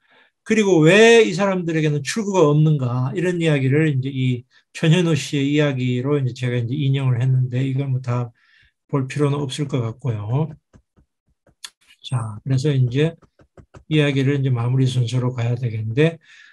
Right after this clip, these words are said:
우리 사회에서 청년 담론에서는 청년 노동자는 없습니다. 청년 창업자만 있습니다. 아, 학교에서도 지금 청년들은 노동교육을 받아본 적이 없습니다. 노동인권에 대해서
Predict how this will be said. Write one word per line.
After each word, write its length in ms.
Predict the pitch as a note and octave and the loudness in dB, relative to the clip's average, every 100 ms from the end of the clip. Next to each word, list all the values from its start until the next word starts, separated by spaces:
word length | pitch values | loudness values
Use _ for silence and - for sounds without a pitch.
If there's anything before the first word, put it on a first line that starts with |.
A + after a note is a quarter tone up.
| _ - | _ -2
우리 220 | F#3 B3 | 2 2
사회에서 580 | - G#3+ G3 F3+ F#3+ - | 4 4 4 4 0 -6
청년 500 | - E3 F3+ G#3 G#3+ | -2 0 2 0 2
담론에서는 840 | F3 D3+ D#3 D3 C3 D3+ E3+ E3+ | 4 4 2 0 -2 -2 -2 -4
청년 460 | - E3+ F3+ G#3+ G#3+ | -2 0 2 2 4
노동자는 520 | D#3 F3+ F#3 F#3 C#3+ | 4 4 2 0 0
없습니다. 640 | A#2+ - D3 B2+ F#2+ E2+ _ _ _ _ _ _ | -2 -8 -8 -8 -10 -18 _ _ _ _ _ _
청년 440 | - F#3 F#3 G3+ G3 | -2 2 4 2 2
창업자만 600 | - G3 G3 F3 C3+ A2 | 0 2 2 2 2 0
있습니다. 360 | - G#2 - _ _ _ _ _ _ - - - - _ _ _ _ - | -6 -16 -16 _ _ _ _ _ _ -16 -14 -14 -16 _ _ _ _ -4
아, 1200 | D#3+ D3+ D3 C#3+ C#3+ C#3+ D3 D3 C#3+ C#3+ C#3+ C#3+ | 2 4 4 2 0 0 -4 -6 -4 -2 -2 -4
학교에서도 960 | C3 B3 - B3+ A#3 E3 F3+ A3 B3 B3 _ _ _ | -4 -4 2 6 6 6 2 4 4 2 _ _ _
지금 320 | - G#3 G#3 | 0 2 2
청년들은 720 | - F3+ F#3 G3+ F3+ E3 F#3+ D#3+ | 0 -4 -2 -2 0 0 0 4
노동교육을 800 | D#3 G3+ G#3+ F#3+ F3 D#3+ D#3+ C3+ | 6 6 4 2 2 4 2 2
받아본 400 | E3+ E3+ D#3 D3 | 2 2 0 -2
적이 180 | D3 | -4
없습니다. 460 | C3+ C3+ C#3 A#2+ A2 | -6 -6 -4 -4 0
노동인권에 840 | B2+ D#3 G3 G#3 A3+ - F#3+ E3 C#3 | 2 4 4 4 2 0 2 2 2
대해서 560 | C#3+ C3 C3+ G3+ G#3+ | -2 -4 -2 -2 -4